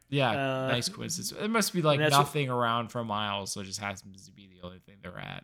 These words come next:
Speaker 1: I don't know.
Speaker 2: Right, and they just, you know, they, they happen to see the explosion. That's how they get in the mine.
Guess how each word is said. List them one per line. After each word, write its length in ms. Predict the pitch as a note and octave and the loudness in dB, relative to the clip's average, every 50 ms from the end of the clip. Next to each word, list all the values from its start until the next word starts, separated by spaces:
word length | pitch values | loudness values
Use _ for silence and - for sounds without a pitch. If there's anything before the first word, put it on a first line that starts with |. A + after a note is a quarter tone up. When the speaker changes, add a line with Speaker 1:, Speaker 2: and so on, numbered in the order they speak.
| _ _ - | _ _ -16
Speaker 1:
I 80 | G1+ | -16
don't 160 | G1+ - - | -16 -16 -18
know. 60 | G1+ - | -16 -6
Speaker 2:
Right, 420 | D#3 D3 D3+ D3 C3+ C3 C3 - - - | 0 2 4 4 4 2 0 -4 -8 -8
and 280 | F3 E3+ D#3+ D#3+ D#3+ | -8 -8 -8 -6 0
they 120 | D#3 D3+ C#3+ | 0 0 0
just, 280 | C3+ C#3+ - - - | 0 -4 -4 -4 -4
you 60 | E3+ | -2
know, 240 | D#3 C#3+ C3 B2+ B2+ B2+ - - | -2 -2 -2 -4 -6 -8 -10 -10
they, 80 | C#3 C3 - _ _ _ _ _ _ _ _ | -10 -10 -10 _ _ _ _ _ _ _ _
they 120 | - C#3+ C#3 | -4 0 2
happen 200 | D3 D3 C3+ C3+ | 2 2 0 -2
to 60 | C3 | -4
see 100 | - - | -2 -2
the 100 | C#3 B2+ | 0 0
explosion. 440 | B2+ B2 - - B2+ B2 B2 - B2 | -2 -2 -2 -2 -2 -2 -2 -4 -6
That's 160 | A#2+ A#2 - | -8 -8 -6
how 80 | - B2 | -6 -8
they 80 | A#2+ | -6
get 160 | G#2+ A#2+ A#2 G#2 | -6 -6 -8 -8
in 100 | A#2 A#2 | -10 -12
the 100 | A#2 A2+ | -10 -10
mine. 380 | A2+ A2 A2 A2+ A2 A2+ A2+ | -10 -10 -10 -10 -10 -12 -12